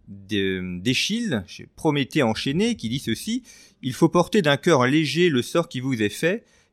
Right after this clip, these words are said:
et comprendre qu'on ne lutte pas contre la force du destin. »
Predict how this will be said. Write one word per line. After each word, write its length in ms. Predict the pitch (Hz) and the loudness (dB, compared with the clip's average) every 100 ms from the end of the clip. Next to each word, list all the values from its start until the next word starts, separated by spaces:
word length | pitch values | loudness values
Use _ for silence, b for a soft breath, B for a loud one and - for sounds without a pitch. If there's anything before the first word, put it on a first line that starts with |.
| - | -6
et 80 | |
comprendre 500 | - 147 - 202 220 | -4 -4 0 0 0
qu'on 120 | 214 131 | 2 0
ne 100 | 127 | 2
lutte 260 | 131 - | -2 -6
pas 220 | - 185 | 2 2
contre 460 | 202 - 180 175 123 | 2 0 -2 2 4
la 120 | 107 | 4
force 440 | 107 - 170 - 117 | 2 -2 -2 -2 -10
du 200 | 117 139 | -8 -2
destin. » 540 | 123 127 - 123 95 | 0 0 2 0 0